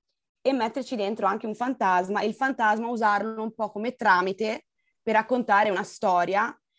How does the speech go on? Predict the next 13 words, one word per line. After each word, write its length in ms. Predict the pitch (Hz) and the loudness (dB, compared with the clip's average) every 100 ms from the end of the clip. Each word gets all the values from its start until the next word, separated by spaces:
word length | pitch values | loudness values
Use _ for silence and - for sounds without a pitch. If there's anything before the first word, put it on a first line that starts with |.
| _ - | _ -12
perché 240 | 214 214 | -10 -4
alla 160 | 233 247 | 0 0
fine, 560 | 247 240 233 226 - _ _ | -2 -6 -4 -6 -8 _ _
per, 200 | - 190 - _ _ | -8 -8 -8 _ _
per 160 | - 190 | -4 -4
come 220 | 190 196 | 0 0
io 120 | 233 | 2
l'ho 120 | 247 196 | 2 0
vissuta, 600 | 185 - 202 170 160 - | -2 -8 -6 -4 -4 -6
questa 260 | - 165 170 | -12 -8 -4
mia 240 | 170 175 | -2 -4
cosa, 340 | 175 175 170 165 | -2 -2 -2 -4
questa 260 | 156 - | -10 -12